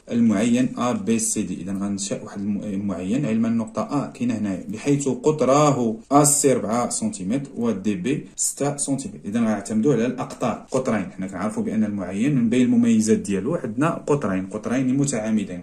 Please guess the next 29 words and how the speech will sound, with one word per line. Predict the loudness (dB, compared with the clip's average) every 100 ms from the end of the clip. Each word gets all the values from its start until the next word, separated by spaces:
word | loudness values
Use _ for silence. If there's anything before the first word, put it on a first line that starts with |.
| -8
قطر | -2 -2
كبير | 0 -2 -2 -2
وقطر | -4 -6 -6
صغير. | -6 -4 -4 -4 -8 2
إذاً | 6
غنستعملوا | 6 4 2 6 6
مسطرة | 6 4 4 2 2 -2 -6 -6
وغادي، | -2 0 2 2 -2 0
آه، | 0
مسطرة | 4 2 2 0 0
أو | 0 0 2
لا | 4 4
غنستعملوا | 0 0 -4 -2 0 -2 2
ال-، | 4 4 4
ال-، | 4 2 0
المثلث، | 0 0 2 2 4 4 4 2
المثلث. | 0 2 0 -2
نستعملوا | -6 -2 4 4
هذا | 4
المثلث | 2 -2 -4 -4
هذا. | -2 -4 -6 -18 -20 _
أولًا | 8 8 8 4 0 -12 -20 _
نديرو | 2 6 6 6 2 -6 -14 2
أ | 4 4 2 -4 -18 -20 _
سي | -2 2 6 6 6 2
ربعة | -2 0
سنتيمتر، | 2 2 0 -2 -2 -4 -10 -18
ها | -12
هي | -8 -8